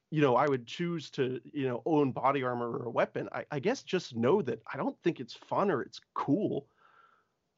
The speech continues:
I think that it's horrible and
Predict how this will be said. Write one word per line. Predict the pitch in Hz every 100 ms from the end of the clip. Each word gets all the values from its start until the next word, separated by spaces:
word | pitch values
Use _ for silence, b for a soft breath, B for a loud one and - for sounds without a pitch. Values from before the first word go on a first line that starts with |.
| _ _ _ _ _ _ _ -
I | 175
think | - 214 202
that | 151 147
it's | 139 -
horrible | - 160 226 175 170
and | - 131